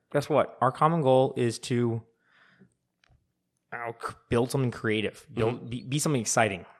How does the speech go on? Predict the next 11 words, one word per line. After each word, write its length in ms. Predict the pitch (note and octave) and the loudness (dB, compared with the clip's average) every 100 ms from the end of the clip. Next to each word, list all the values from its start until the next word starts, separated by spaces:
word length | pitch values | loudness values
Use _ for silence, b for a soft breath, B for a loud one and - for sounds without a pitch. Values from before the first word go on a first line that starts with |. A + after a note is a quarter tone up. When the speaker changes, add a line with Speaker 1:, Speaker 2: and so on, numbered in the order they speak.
| - | -6
Speaker 1:
be, 260 | C#3 B2+ - - | -6 -6 -8 0
be 80 | C#3+ | 4
your 240 | D3+ C3 | 8 8
own 100 | A#2+ | 6
self. 220 | - G2+ - | 4 4 4
That's 160 | - F3+ | 4 2
kind 160 | A#3+ D#3 | 2 4
of 80 | |
our 380 | G#2+ A2+ A#2 A2 - - _ | 6 8 6 4 -6 -20 _
Speaker 2:
Mm-hmm. 180 | A#2 A2 A2+ - | -8 -8 -6 0
Speaker 1:
American, 640 | B2 A#2+ - A2 G#2 | 2 2 0 -4 -6